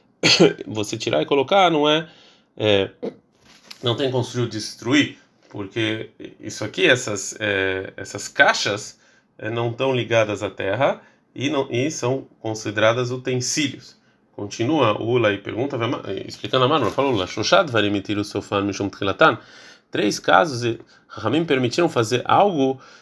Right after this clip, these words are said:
que, é, não tem, eles mesmos não têm necessidade em Yom Tov, e sim a consequência deles, né? É, então, quais são as, Veloene, quais são essas coisas? Você colocar a hora, você colocar a pele,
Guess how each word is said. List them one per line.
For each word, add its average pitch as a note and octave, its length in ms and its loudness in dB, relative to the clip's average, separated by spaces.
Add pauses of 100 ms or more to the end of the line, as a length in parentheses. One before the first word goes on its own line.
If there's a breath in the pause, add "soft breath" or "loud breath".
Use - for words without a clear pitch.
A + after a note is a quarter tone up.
(160)
que, D3+ 520 2
é, G2+ 340 4 (600)
não A#2 180 2
tem, A#2+ 400 2
eles D3+ 320 2
mesmos D#3 320 2
não B2+ 80 0
têm E3 140 0
necessidade A#2 600 2
em G#2+ 40 2
Yom G2+ 160 0
Tov, D3 260 4
e C3+ 60 -4
sim G#3+ 400 -6
a A2 100 -4
consequência C3+ 840 2
deles, G2 500 0 (240)
né? B2+ 240 -2 (560 loud breath)
É, F#2+ 720 2 (260)
então, A2+ 380 4
quais C3+ 200 0
são B2 120 2
as, A2 80 0
Veloene, G#2+ 480 2
quais B2+ 160 -4
são A#2+ 80 -2
essas G2+ 200 -6
coisas? A#2 480 -2 (380 soft breath)
Você G#2 220 -4
colocar A2 320 4
a A#2 40 10
hora, G#2 180 6
você G#2 200 -8
colocar A#2 360 0
a G2+ 340 0 (120)
pele, A#2+ 460 2